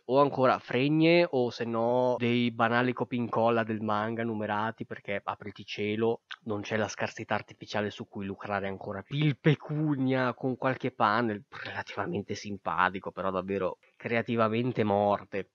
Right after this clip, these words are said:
Magic invece di molto molto molto recente ho assistito alla pubblicazione di una ban list che a quanto parrebbe starrebbe facendo strappare metaforicamente i capelli inesistenti di chi ci ha costruito un business delle carte colorate stampate, e a quanto pa-,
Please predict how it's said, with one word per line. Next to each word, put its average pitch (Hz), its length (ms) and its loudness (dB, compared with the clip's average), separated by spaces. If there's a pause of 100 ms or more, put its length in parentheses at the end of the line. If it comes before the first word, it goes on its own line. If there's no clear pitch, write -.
Magic 220 540 6
invece 196 720 6
di 131 180 4
molto 151 300 6
molto 143 320 4
molto 139 300 4
recente 226 560 2
ho 113 120 6
assistito - 480 -2
alla - 120 2
pubblicazione 113 560 -2
di 104 60 -8
una 104 100 0
ban 151 180 2
list 139 360 0
che 143 100 0
a 123 80 2
quanto 180 300 4
parrebbe 151 840 0
starrebbe 170 920 2
facendo 190 680 0
strappare - 800 -4
metaforicamente 127 1000 -2
i - 20 -14
capelli 107 400 0
inesistenti 120 600 0
di 95 120 0
chi - 100 -20
ci - 120 -10
ha 180 60 -6
costruito 98 520 -8
un 95 100 -6
business 107 540 -6
delle 87 300 -12
carte - 520 2
colorate 90 460 -2
stampate, 113 800 2
e 156 140 2
a 139 100 4
quanto - 600 2
pa-, 151 180 4